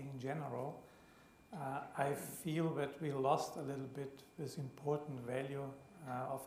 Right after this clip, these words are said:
empathy. Because empathy, in my eyes, goes far beyond just, "I'm listening to you." You know, empathy means, "I'm trying to understand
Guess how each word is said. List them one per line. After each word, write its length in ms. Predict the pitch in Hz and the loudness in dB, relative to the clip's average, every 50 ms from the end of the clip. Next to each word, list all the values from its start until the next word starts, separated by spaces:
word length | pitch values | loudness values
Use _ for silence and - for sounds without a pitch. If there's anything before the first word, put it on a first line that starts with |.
| - 143 | -4 -4
empathy. 420 | 131 143 - 147 120 - - - - - - - - - - - - | -4 -4 -4 -6 -8 -10 -10 -14 -16 -18 -20 -20 -20 -20 -20 -20 -18
Because 220 | - - 165 151 | -4 -2 0 2
empathy, 680 | 165 170 196 202 208 185 - - 170 165 165 165 165 - - - - - - - - - 175 | 4 4 6 6 4 2 0 0 2 2 2 2 0 -2 -8 -14 -18 -20 -20 -20 -10 -6 -4
in 80 | 151 | 0
my 300 | 147 147 147 147 147 147 | 2 4 6 6 6 6
eyes, 140 | 151 147 147 - - - - | 4 2 0 -4 -8 -6 -2
goes 360 | - 151 147 147 - - - - - - - | 2 4 4 4 2 -4 -8 -12 -14 -4 4
far 380 | 151 143 147 160 160 156 - | 8 10 10 12 10 8 6
beyond 520 | 151 131 120 - 131 131 139 139 156 165 165 - - - - - | 2 0 0 0 0 2 2 2 2 0 -2 -4 -10 -14 -14 -8
just, 360 | - - 151 143 147 - - - - - - - - - - | 0 4 4 4 4 2 -6 -10 -14 -18 -18 -18 -18 -10 0
"I'm 280 | - 135 143 143 139 143 | 2 4 4 4 4 4
listening 540 | 135 - - - 160 139 127 117 113 110 - - - - | 4 4 4 0 0 0 -2 -2 -4 -4 -6 -10 -8 -6
to 60 | 123 | -4
you." 200 | 117 104 110 110 110 110 - - - - - - | -4 -4 -4 -6 -8 -10 -14 -18 -20 -20 -16 -10
You 80 | 143 | -6
know, 140 | 131 135 - - - - - - | -4 -4 -4 -6 -8 -12 -4 2
empathy 560 | 151 160 185 185 190 196 180 - - 160 147 | 4 4 4 4 2 0 -2 0 -2 -2 0
means, 420 | 147 147 151 151 160 160 156 - - - - - - - - - - | 0 0 0 0 -2 -2 -4 -6 -8 -12 -18 -20 -20 -20 -20 -14 0
"I'm 260 | - 143 160 180 180 175 | 2 4 4 4 2 0
trying 480 | - - - 156 151 156 156 165 165 160 | -2 -6 -2 0 2 2 2 2 0 -2
to 140 | - - 156 | -2 0 0
understand 920 | 131 123 139 135 135 127 113 - - - - - 147 156 170 170 147 127 113 | 0 2 0 0 -2 -4 -4 -6 -10 -12 -8 -4 -2 -2 -2 -2 -4 -6 -8